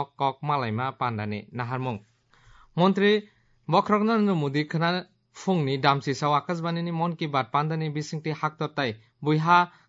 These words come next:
তরনি লুকরক বাই কগলাম সালাইনো। অব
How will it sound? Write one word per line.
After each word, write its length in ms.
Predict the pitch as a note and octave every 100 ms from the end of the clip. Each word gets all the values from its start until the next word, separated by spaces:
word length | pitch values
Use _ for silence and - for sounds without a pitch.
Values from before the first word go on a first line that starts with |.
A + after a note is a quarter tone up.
| _
তরনি 260 | F#3 F#3 E3+
লুকরক 400 | C3+ A#2+ C3+ C#3+
বাই 160 | C3+ C3 A2
কগলাম 340 | C#3 C3 A#2+ G#2+
সালাইনো। 480 | - B2+ B2+ B2 A2 - _ -
অব 100 | D#3